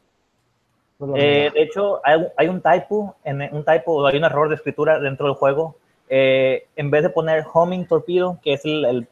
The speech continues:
Speaker 2: el ataque que te da el pulpo, le pusieron horning, hor-, horning o horming, horming,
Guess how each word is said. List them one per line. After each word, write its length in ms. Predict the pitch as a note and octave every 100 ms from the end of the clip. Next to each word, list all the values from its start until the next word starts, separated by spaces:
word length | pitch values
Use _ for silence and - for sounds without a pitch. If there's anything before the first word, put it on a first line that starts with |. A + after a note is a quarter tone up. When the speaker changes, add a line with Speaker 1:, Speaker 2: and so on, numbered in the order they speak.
| -
Speaker 2:
el 140 | B2
ataque 280 | A#2 A#2+ C#3
que 120 | D3
te 100 | B2
da 380 | A#2+ B2+ C3+ C3+ _ _ _ _ _
el 800 | B2 A#2+ A#2 A2 A2 G#2+ G#2 G#2 - _ _ _ _ _
pulpo, 460 | F3 F#3 F#3 D3 D3 _ _ _ _
le 100 | C#3
pusieron 380 | C3+ D3 D3 D#3 -
horning, 560 | - F3+ F3 E3 E3+ F3+ - _ -
hor-, 260 | E3 E3+ - -
horning 280 | D#3 F#3 F#3+
o 80 | C#3
horming, 280 | B2+ B2+ A2
horming, 420 | F3 G3 F3 B2+